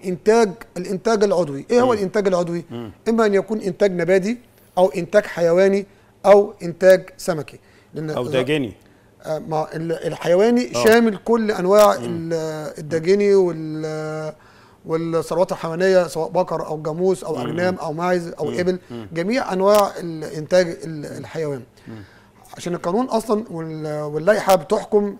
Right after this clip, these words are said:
Speaker 1: إن الزراعة العضوية، أي مزرعة عضوية، الفدان لازم يكون بيتوفر له على الأقل اتنين راس كبيرة.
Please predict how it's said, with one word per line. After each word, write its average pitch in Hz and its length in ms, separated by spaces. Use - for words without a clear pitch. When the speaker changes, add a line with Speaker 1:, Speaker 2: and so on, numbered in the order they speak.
Speaker 1:
إن 165 200
الزراعة 160 320
العضوية، 202 540
أي 226 100
مزرعة 190 440
عضوية، 196 420
الفدان 180 600
لازم 214 340
يكون 208 340
بيتوفر 185 600
له 208 340
على 175 240
الأقل 208 400
اتنين 190 340
راس 190 260
كبيرة. 147 340